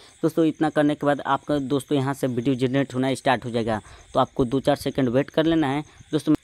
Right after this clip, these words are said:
तो दोस्तों, जैसे आप लोग थोड़ी देर वेट कर लोगे, यहाँ पे आपका वीडियो जनरेट हो जाएगा।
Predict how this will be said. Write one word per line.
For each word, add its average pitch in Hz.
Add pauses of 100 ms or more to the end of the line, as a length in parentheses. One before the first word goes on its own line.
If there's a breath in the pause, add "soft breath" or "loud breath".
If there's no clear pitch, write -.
(220)
तो 151
दोस्तों, 165
जैसे 160
आप 165
लोग 156
थोड़ी 165
देर 160
वेट 160
कर 170
लोगे, 160
यहाँ 151
पे 165
आपका 156
वीडियो 147
जनरेट 151
हो 156
जाएगा। 147